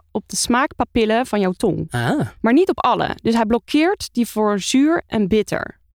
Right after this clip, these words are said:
Speaker 1: Dus
Speaker 2: Dat is fascinerend.
Speaker 1: zuur en bitter worden geblokkeerd en je proeft dus wel nog zoet. Dus ik heb, eh, tabletjes gekocht van de mirakelbes.
Speaker 2: Die bestaan gewoon, mirakel-,
Speaker 1: Mirakelbes,
Speaker 2: beste wetten?
Speaker 1: eh, ja, ik moest het bij, eh, eh, bij de bol punt com bestellen. Eh,
Speaker 2: <laughs> Ja,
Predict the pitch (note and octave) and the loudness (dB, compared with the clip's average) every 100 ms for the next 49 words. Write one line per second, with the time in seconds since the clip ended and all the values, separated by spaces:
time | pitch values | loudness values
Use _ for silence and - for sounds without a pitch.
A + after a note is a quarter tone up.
0 | _ - - B3+ A#3 - A2 - G#2+ G2+ | _ -4 2 4 4 0 -2 -4 -4 -4
1 | G2 - B3+ D4+ A#3 G#3+ G3+ G3 F#3+ - | -2 2 2 2 2 0 0 -2 -2 -2
2 | F3+ G3+ B3+ - - _ - F#3+ F3+ - | 0 0 0 -2 -10 _ -2 0 0 -2
3 | F#3 F3+ E3 E3+ G3 A#3 - A#3+ - - | -4 -2 0 0 0 -2 -4 -4 -4 -10
4 | - _ _ - A#3+ - - - E4 D#4 | -20 _ _ 0 0 0 -8 -4 0 0
5 | D4 - _ A#3+ A3+ G#3+ A3 F#3+ A#3+ E4 | -2 -6 _ -2 0 0 0 0 0 -2
6 | - D4 F4 - - _ - B3 A#3 G3 | -2 0 -2 -2 -16 _ -4 0 2 2
7 | E3+ - B3 C#4+ - - _ - D#3 - | 0 0 0 0 -2 -10 _ -4 -2 0
8 | B3 B3 E3+ E3 C4 G#3 G#3 G#3 F3+ E3+ | 0 0 0 0 2 2 0 -2 -4 -6
9 | _ A#3+ D4 E4+ F4 G4 E4+ - - C#4+ | _ 2 4 4 4 4 4 4 2 2
10 | B3+ A#3+ C4 - A#3+ D#4 C4 C#4 C#4 C#4 | 2 2 2 2 2 2 2 2 2 2
11 | C4 B3+ B3 - G#3+ - A#3 B3+ A#3 D4 | 2 4 2 0 -2 -4 -2 -2 0 0
12 | D#4 D4 C4 - B3+ B3 B3+ - - _ | 0 0 2 2 2 2 0 -8 -20 _
13 | - B3 A#3 A#3 B3 A#3+ - - - - | -2 0 2 2 2 -2 -10 -10 -6 2
14 | C#4 D3+ | 4 4